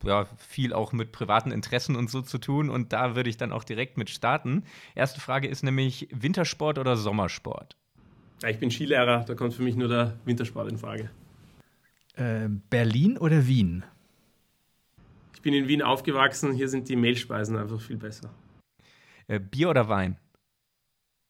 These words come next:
Speaker 2: Kommt auf die Runde an.
Speaker 3: Essen als Genuss, für das man sich, äh, Zeit nimmt, oder Essen als Energiereserve auffüllen?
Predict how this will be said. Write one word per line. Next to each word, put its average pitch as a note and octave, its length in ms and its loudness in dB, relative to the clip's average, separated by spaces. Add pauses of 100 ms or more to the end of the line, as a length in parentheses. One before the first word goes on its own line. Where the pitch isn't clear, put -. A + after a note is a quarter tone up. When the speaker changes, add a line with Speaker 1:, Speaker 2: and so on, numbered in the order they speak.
(1800)
Speaker 2:
Kommt D3 220 0
auf C3 80 0
die D3+ 80 -2
Runde B2+ 280 4
an. G#2 140 0 (1900)
Speaker 3:
Essen F#3 360 6
als C#3+ 260 2
Genuss, D3 340 10
für - 140 6
das C3+ 380 4
man C#3 260 4
sich, C3 460 0
äh, B2 120 2
Zeit D3 380 4
nimmt, G#3+ 280 8
oder E3+ 420 2
Essen D#3 280 6
als C3+ 340 4
Energiereserve A#2 1000 2
auffüllen? F#2+ 580 -6